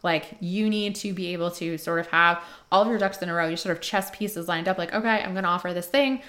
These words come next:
It always, people that buy this tend to always buy that, that, or that. Maybe you've got some upsells, you've got some downsells.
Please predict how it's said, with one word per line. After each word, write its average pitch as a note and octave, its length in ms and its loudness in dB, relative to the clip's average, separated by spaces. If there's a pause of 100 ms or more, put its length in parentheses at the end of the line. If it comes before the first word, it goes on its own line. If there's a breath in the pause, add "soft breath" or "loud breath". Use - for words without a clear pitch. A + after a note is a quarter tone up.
(320 loud breath)
It G3+ 260 8
always, A3 500 6
people G#3+ 240 0
that F3+ 120 -2
buy F#3+ 180 6
this G3+ 220 4
tend F#3+ 140 -2
to F#3+ 80 -4
always F3 200 0
buy E3+ 140 0
that, D#3+ 280 -4
that, E3+ 140 0
or D#3+ 100 -2
that. C4+ 340 4
Maybe F#3 180 -2
you've F3 140 -4
got - 160 -2
some - 100 -10
upsells, G3+ 380 0
you've F#3 100 -2
got F3+ 160 -4
some F#3+ 100 -6
downsells. G3+ 600 0